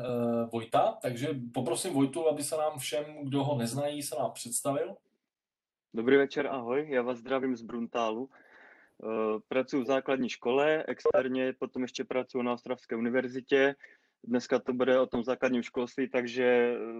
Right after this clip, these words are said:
Speaker 2: Bruntálská škola pod paragrafem šestnáct, většina škol, eh, bývala základní škola praktická, čili žáci s lehkým mentálním postižením a do toho počtu čtyři třídy základní školy speciální.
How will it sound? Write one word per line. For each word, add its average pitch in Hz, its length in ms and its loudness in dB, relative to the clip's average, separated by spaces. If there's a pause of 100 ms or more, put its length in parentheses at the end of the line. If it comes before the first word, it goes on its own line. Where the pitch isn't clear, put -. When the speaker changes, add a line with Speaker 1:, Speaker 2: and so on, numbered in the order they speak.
Speaker 2:
Bruntálská 123 680 -2
škola 127 420 0
pod - 160 -20
paragrafem 123 480 -2
šestnáct, 120 460 -6
většina 120 380 -4
škol, 120 580 2
eh, 113 220 -2
bývala 117 340 0
základní 117 380 -6
škola 113 240 -4
praktická, 123 760 0 (320)
čili 110 280 -2
žáci 117 340 -2
s 110 40 -12
lehkým 120 260 -6
mentálním 113 400 -2
postižením 113 600 -4
a 113 60 -6
do 110 160 -2
toho 117 500 0 (340)
počtu - 400 -4
čtyři 117 360 -2
třídy 110 280 -6
základní 107 340 -4
školy 104 220 -10
speciální. 92 560 -8